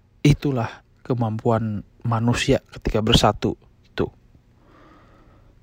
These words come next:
Media di sini yang tadinya setiap hari beritanya virus lagi.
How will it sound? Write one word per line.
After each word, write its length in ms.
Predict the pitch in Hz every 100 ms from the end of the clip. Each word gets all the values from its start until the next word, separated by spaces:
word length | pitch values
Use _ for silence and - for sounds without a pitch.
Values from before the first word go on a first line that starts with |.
| _ _ _ _ _ _ _ _ _ _ -
Media 880 | 113 104 107 120 135 127 127 127 131
di 160 | 123 123
sini 400 | 123 117 151 143
yang 80 |
tadinya 640 | 131 117 117 123 117 117 113 - - - -
setiap 480 | - - 127 131 -
hari 400 | 131 131 156 170
beritanya 640 | 135 135 127 135 143 143 _ - - _ _ - -
virus 560 | - 151 139 131 113 -
lagi. 400 | - 92 -